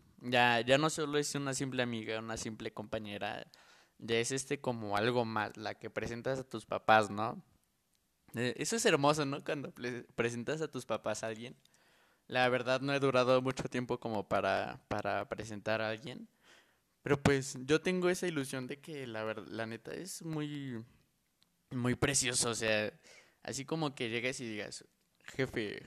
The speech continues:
jefa, aquí está mi prometida".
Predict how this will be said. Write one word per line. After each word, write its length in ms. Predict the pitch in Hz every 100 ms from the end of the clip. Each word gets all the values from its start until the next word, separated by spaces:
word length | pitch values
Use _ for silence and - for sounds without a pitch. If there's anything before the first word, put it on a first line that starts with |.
| -
jefa, 460 | 123 - 101 92 - 135 - _ - _ _ _ -
aquí 580 | 117 - 127 120 113 101 - _ _ _ -
está 540 | 107 - - 107 107
mi 140 | 101
prometida". 640 | - 101 98 95 107 98